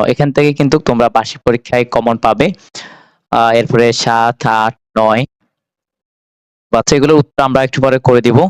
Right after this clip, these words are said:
বা এখানে আছে, এই যে দেখতে পাচ্ছ, আহ, একের উত্তর ক, গ, দুইয়ের উত্তর ক, তিনের উত্তর গ,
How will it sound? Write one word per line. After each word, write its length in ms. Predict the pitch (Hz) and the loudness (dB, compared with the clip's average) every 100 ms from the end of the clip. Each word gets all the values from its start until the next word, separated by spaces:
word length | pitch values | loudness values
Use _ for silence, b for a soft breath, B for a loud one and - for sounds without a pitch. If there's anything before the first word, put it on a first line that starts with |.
| 165 | -4
বা 140 | 151 123 | -6 -2
এখানে 240 | 113 110 123 | -2 -2 -2
আছে, 200 | 110 - | -2 0
এই 60 | 117 | 0
যে 100 | 127 | 2
দেখতে 200 | 113 - | 0 -2
পাচ্ছ, 180 | 104 - | -4 -2
আহ, 1000 | 151 165 - - - - _ - 110 107 107 | -2 -4 -14 -20 -20 -20 _ -6 -2 -2 -2
একের 260 | 123 - | -2 0
উত্তর 240 | 120 - 113 - | 0 0 -2 -2
ক, 60 | - 113 113 110 | 0 2 2 0
গ, 100 | 113 123 113 107 | 0 0 2 0
দুইয়ের 240 | 120 120 | 2 2
উত্তর 240 | 113 - 117 - | 2 0 -2 -2
ক, 100 | - 113 104 - - - - | 0 0 0 -4 -10 -12 -8
তিনের 280 | - 127 120 | -4 -2 -2
উত্তর 220 | - 113 | -2 -2
গ, 100 | 110 | 0